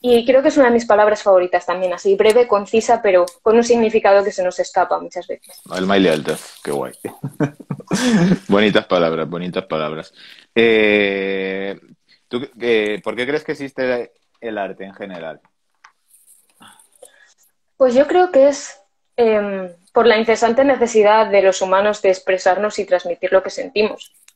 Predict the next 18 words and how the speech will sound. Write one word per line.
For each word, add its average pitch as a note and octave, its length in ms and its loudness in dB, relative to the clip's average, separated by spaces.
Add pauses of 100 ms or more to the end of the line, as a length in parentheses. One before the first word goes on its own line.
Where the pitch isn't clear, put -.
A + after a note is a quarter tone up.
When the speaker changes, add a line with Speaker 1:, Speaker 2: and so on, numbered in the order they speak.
Speaker 1:
Yo A3+ 180 2
creo B3+ 180 6
que A3 320 0 (520)
desde G3 640 4
los G3 260 2
cantos A#3 440 0
tribales A3 560 4
que G3 120 0
tendrían F#3 1000 2
los, F3+ 520 0
los F3+ 160 -4
hombres G3 220 0
de G3+ 80 4
las F#3 180 0
cavernas, G3+ 580 0 (260)
hasta G3 380 2
eso, G#3 240 0
pues, - 380 -16